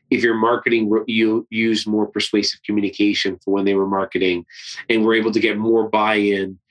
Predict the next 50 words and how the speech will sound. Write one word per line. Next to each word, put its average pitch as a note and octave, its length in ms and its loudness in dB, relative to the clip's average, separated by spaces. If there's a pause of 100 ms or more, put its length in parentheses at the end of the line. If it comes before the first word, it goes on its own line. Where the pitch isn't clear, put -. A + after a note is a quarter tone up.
(140)
on G#2+ 160 0
their A2 160 2
ideas G#2 480 0
from G2+ 140 -4
the G2 80 -2
rest G#2 280 0
of G#2+ 60 6
the G#2 60 4
organization, F#2+ 540 2
all C3 220 2
those A#2+ 240 0
things A2 280 0
are G2 120 0
negotiation F#2 760 -2
and F#2 100 0
influencing. F#2+ 600 -2 (420)
And A2 120 0
so G#2 360 2 (160)
it's G#2+ 180 0
a G#2 60 2
huge G2 320 0
impact. F#2+ 500 -4
And G#2+ 100 0
so G#2 380 0 (300)
if A2 140 0
we A2 80 -2
kind C3+ 180 0
of G#2+ 80 -4
believe A2+ 400 0
that G2+ 260 0
it G#2 140 -2
can - 80 -16
have F#2+ 160 -2
a F2 80 -4
big F#2 180 0
impact, B2 540 -2 (320)
a - 40 0
center F3 240 0
of B2+ 80 -4
excellence C3 460 -2
then A2 280 0
kind A2 200 -2
of - 80 -12
puts A2 140 -2
it G#2+ 100 -2
together A2 280 0
where G2 80 2
we G2 60 2
say, F#2+ 200 0
"Okay, D2+ 340 -4